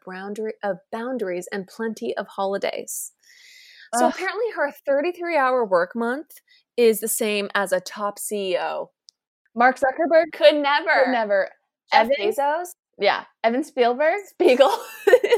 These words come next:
Speaker 1: I mean, Bill
Speaker 2: <laughs>
Speaker 1: Gates, Obama.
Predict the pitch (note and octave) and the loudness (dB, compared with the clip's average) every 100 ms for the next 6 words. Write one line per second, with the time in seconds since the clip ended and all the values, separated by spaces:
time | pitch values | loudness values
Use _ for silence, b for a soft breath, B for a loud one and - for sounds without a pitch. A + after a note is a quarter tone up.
0 | - - F4 - - - - - - - | 0 -10 -14 -14 -20 -16 -16 -2 -2 -2
1 | - - B B B B B - C4 C4+ | -10 -10 B B B B B -2 0 0
2 | C4 A#3 A#3+ C#4 - F#3+ G3+ C4 B4 A#3 | -2 -2 8 8 8 2 2 4 4 4
3 | G3+ E3 D3 F3 A3 B3 D4 | -4 -4 -6 -6 -6 -6 -8